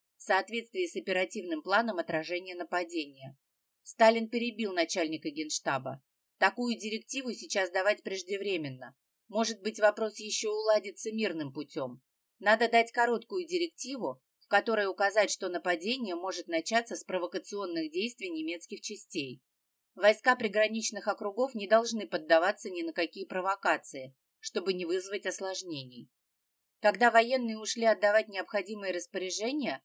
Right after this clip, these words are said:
Сталин как бы про себя сказал: «Думаю, что Гитлер нас провоцирует. Неужели он решился на войну?» Разъехались члены Политбюро в третьем часу.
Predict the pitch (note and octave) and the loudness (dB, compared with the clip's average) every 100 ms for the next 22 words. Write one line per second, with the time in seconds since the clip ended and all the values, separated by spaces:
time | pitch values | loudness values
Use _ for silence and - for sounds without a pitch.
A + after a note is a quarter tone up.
0 | _ _ - - A3 A3+ G#3 G#3 F#3+ F#3 | _ _ -18 4 4 4 0 -2 -2 -4
1 | F#3+ - F3 G#3 A3 A3+ A3 F3 C3+ B2 | -6 -6 0 0 2 2 2 2 -2 -4
2 | _ _ _ _ - G#3+ A3+ A3+ G#3+ A3+ | _ _ _ _ -6 -2 0 -2 -4 -6
3 | G3 G#3+ G#3+ G#3 G3+ G3 - G3+ G3+ G#3 | -6 -8 -2 -2 0 -4 -2 -2 -2 -4
4 | - E3+ C3+ A#2+ - _ _ _ D#3+ E3+ | -4 -4 -4 -8 -12 _ _ _ -8 -6
5 | D#3+ G3 C4 C#4 C4+ C#4 - C4 B3 A#3+ | -2 0 0 -2 -4 -4 -4 -6 -8 -8
6 | A#3+ A#3+ B3 A3 D#3 A#2+ _ _ _ _ | -6 -4 -4 -4 -8 -10 _ _ _ _
7 | _ _ F3+ G3 G3 C#4 D4+ A3 F#3+ - | _ _ 0 0 0 -2 0 -4 -4 -2
8 | A3+ A#3+ A3 G3 F#3+ F3 G3 A#3+ C4+ F3+ | 0 -2 -4 -4 -4 -4 -2 -2 -2 -4
9 | F#3 G3+ F3+ G3+ F#3 - C3 C3 | -4 -8 -12 -12 -12 -10 -10 -12